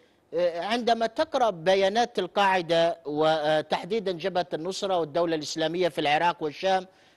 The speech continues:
وهي كلها عندي من أول بيان إلى آخر بيان، هنالك مثلًا ما يسمى بجواز قتل الشيعي، بجواز قتل العلوي،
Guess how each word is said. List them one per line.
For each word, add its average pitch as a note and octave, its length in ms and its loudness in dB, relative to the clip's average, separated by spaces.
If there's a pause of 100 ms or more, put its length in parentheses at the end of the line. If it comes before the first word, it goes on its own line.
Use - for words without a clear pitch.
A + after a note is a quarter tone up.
وهي A3 340 2
كلها A#3 420 0
عندي F#3 360 -2
من E3 160 -6
أول G#3+ 320 0
بيان F#3+ 400 0
إلى E3+ 180 0
آخر F#3 380 2
بيان، F#3+ 480 2 (420)
هنالك C#4 500 0
مثلًا B3 480 -2
ما A3 160 -4
يسمى A3 680 0 (340)
بجواز G#3+ 680 0
قتل A3 320 -4
الشيعي، G3+ 600 -2
بجواز E3 640 0
قتل G#3 360 -4
العلوي، F#3 760 0